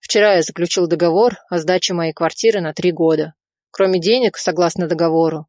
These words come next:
я должен получить однокомнатную, чтобы жить там эти три года". "Ты это сделал ради нас?" Голос Алёны дрогнул. "Неважно", я вздохнул. "Сделал ради Игоря". Я старался не смотреть на Алёну.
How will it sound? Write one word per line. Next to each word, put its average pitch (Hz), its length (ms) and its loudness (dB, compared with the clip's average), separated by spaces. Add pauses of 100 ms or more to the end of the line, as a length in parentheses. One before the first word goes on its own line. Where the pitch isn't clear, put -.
я 226 160 2
должен 202 380 2
получить - 380 -2
однокомнатную, 165 960 -4
чтобы 180 320 -2
жить 175 200 0
там 156 180 -6
эти 160 180 -8
три 165 180 -6
года". 156 400 -2 (160)
"Ты 202 200 -6
это 240 160 -4
сделал 233 520 2
ради 214 260 0
нас?" 214 440 -2 (300)
Голос 220 360 2
Алёны 180 320 0
дрогнул. 156 560 -2 (380)
"Неважно", 165 640 0 (200)
я 180 160 0
вздохнул. 156 560 -6 (320)
"Сделал 165 640 2 (400)
ради 170 380 -2
Игоря". 160 340 -4 (240)
Я 226 140 2
старался 240 480 0
не 214 100 -2
смотреть 220 440 -2
на 160 140 -4
Алёну. 156 420 -6